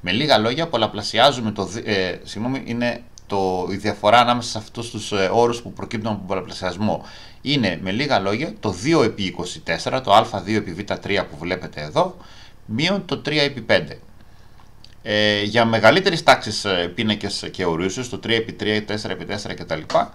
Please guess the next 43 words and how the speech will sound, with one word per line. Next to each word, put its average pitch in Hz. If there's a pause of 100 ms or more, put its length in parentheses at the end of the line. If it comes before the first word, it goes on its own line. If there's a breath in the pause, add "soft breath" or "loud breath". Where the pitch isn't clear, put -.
(400 loud breath)
Προφανώς 151
αυτός 151
εδώ 139
ο 120
τρόπος, 127
ε, 113
μεταβάλλεται 107
κα-, 87
ε, 82
κατά 82
κάτι, 123
είναι 147
όμως, 139
ε, 139
πολύ 120
παρόμοιος. 104 (360 loud breath)
Να 110
σας 110
υπενθυμίσω 117
μονάχα, 107 (1000)
ε, 104
ας 120
πάμε 123
λίγο 110
εδώ 104
να 107
γράψουμε 104
τον 85
πίνακα 95
δύο, 98
πέντε, 87
τρία, 85
δώδεκα. 123 (920 loud breath)
Ας -
προσπαθήσω -
να 82
το 85
κάνω 82
εδώ. 98
Είναι 95
ο 85
πίνακας, 92
λοιπόν, 82